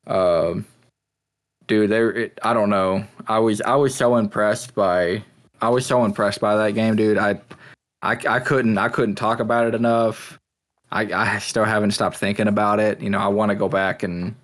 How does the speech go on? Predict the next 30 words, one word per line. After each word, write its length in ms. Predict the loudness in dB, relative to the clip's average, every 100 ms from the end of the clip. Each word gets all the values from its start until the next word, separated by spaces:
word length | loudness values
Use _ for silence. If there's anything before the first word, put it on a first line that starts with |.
| -20 -20 _ _ _ 0
do, 140 | 2
like, 220 | 2 2
the 80 | 0
New 140 | 0
Game 200 | 0 -2
Plus 280 | -2 -2 -2
stuff 280 | -2 -4 -2
'cause 160 | -4 -4
I 60 |
hear 180 | -4 -4
it's 180 | -2 -2
really 180 | -2 -2
good. 480 | -2 0 -2 -4 -8 -16 -20 _ _ _ _ -10
Uh, 540 | -4 -2 -2 -2 -4 -6 -12 _ _ _ _ -4
dude, 180 | 0 2
I, 260 | 2 0 -4 -4
it 100 | 0
makes 220 | 2 2
me 60 | 2
wanna, 480 | 2 4 4 2 -4 _ _ _ _ _ _ _ _ -2
I 100 | 0
know 180 | 2
it's 140 | 2 2
not 420 | 0 0 -2 -12 -2
nowhere 460 | 2 2 4 2
near, 280 | 2 0 0
like, 360 | 0 -2 -4 -6
you 80 | -4
know, 380 | -2 -4 -6 -12 _ _ _ -2
probably 480 | 0 2 2 0